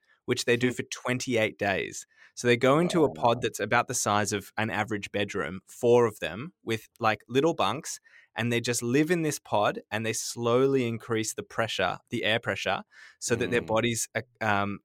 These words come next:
Speaker 1: acclimatize, and then they drop the pod into the ocean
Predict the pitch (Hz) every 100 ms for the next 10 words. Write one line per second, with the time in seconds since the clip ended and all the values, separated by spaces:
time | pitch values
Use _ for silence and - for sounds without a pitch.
0 | - 110 - 110 117 123 87 87 - 113
1 | 120 123 117 117 104 104 113 143 - -
2 | - 113 107 110 104 117 - 104 110 -
3 | 90 117